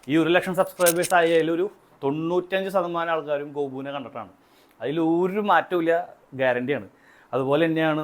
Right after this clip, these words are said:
നമ്മുടെ ശ്രീകുട്ടിയുടെ കാര്യം. ശ്രീകുട്ടി പിന്നെ ആറ്റിറ്റ്യൂഡ്, ആറ്റിറ്റ്യൂഡ് ഗേളാണ് ഞങ്ങൾ. നിങ്ങൾ ഒരിക്കലും നോക്കണ്ട,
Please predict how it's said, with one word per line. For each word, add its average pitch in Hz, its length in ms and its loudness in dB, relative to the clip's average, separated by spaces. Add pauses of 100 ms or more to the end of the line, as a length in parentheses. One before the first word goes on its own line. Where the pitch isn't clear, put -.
നമ്മുടെ 135 180 -6
ശ്രീകുട്ടിയുടെ 123 560 -6
കാര്യം. 104 220 -8 (300)
ശ്രീകുട്ടി 170 420 -4
പിന്നെ 247 220 8 (800)
ആറ്റിറ്റ്യൂഡ്, 190 440 8 (160)
ആറ്റിറ്റ്യൂഡ് 190 500 6
ഗേളാണ് 185 500 12
ഞങ്ങൾ. 123 200 -6
നിങ്ങൾ - 840 -10
ഒരിക്കലും 165 260 0
നോക്കണ്ട, 156 380 2